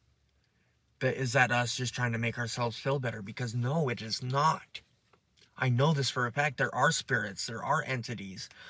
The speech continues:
I might not know what they serve or what purpose they are, or good nor evil.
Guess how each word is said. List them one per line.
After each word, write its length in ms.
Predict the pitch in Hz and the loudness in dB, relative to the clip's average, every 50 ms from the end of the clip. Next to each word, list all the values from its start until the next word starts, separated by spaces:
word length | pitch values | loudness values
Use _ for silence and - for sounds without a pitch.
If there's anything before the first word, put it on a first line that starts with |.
| - - - | -16 -6 2
I 120 | - 147 | 2 4
might 300 | 143 139 139 143 139 - | 6 6 4 4 2 2
not 280 | 139 139 127 - - 135 | 2 2 2 2 2 2
know 320 | 135 127 123 123 120 120 - _ _ _ _ _ _ _ _ _ _ _ _ _ _ _ _ _ _ _ _ - | 2 2 2 0 -2 -4 -8 _ _ _ _ _ _ _ _ _ _ _ _ _ _ _ _ _ _ _ _ 2
what 220 | 123 147 139 - | 4 4 4 4
they 140 | - 135 131 | 4 2 4
serve 360 | 123 - 143 131 131 147 135 | 4 4 6 6 6 4 4
or 80 | 139 127 | 0 -2
what 240 | 120 117 - - | -2 -2 -4 -4
purpose 460 | - - 151 135 - 139 127 120 - - | -2 0 0 2 2 0 -2 -2 -2 0
they 160 | 127 123 123 | 0 2 2
are, 320 | 117 110 113 143 160 156 | 2 0 0 -2 0 0
or 80 | 135 113 107 - _ - - - - - _ _ - - - | -2 -2 -4 -6 _ -18 -16 -16 -16 -16 _ _ -12 -2 2
good 220 | 156 147 139 127 | 6 6 6 6
nor 240 | 123 123 131 123 123 | 4 2 2 0 0
evil. 560 | 104 131 170 180 175 131 127 110 - - | -2 -2 0 0 0 -2 -4 -8 -10 -12